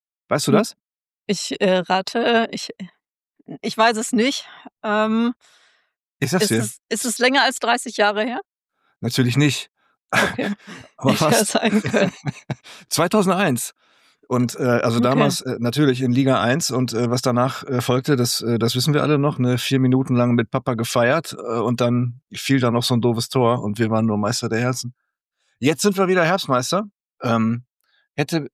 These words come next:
Speaker 1: hätte mir das einer im Mai, wir haben über das, äh, damals gruselige letzte Heimspiel des S null vier gegen Elversberg schon öfters gesprochen, hätte mir das damals einer gesagt, hätte ich, äh, hätte ich einen Arzt geholt, glaub ich, für denjenigen, nicht für mich. Ähm, jetzt ist es so und,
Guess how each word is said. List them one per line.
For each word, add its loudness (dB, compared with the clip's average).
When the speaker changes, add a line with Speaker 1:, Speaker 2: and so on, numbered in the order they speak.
Speaker 1:
hätte -4
mir -2
das 0
einer 2
im 0
Mai, 2
wir -2
haben 0
über 0
das, -2
äh, -2
damals 0
gruselige 0
letzte 0
Heimspiel 0
des -6
S -4
null 0
vier -2
gegen -2
Elversberg 0
schon -4
öfters -4
gesprochen, -4
hätte 0
mir 4
das 2
damals 0
einer 2
gesagt, 0
hätte -4
ich, -6
äh, 0
hätte 0
ich 2
einen 2
Arzt 2
geholt, 2
glaub 0
ich, -4
für -2
denjenigen, 2
nicht -2
für 0
mich. -2
Ähm, 4
jetzt 0
ist 0
es 0
so 0
und, -4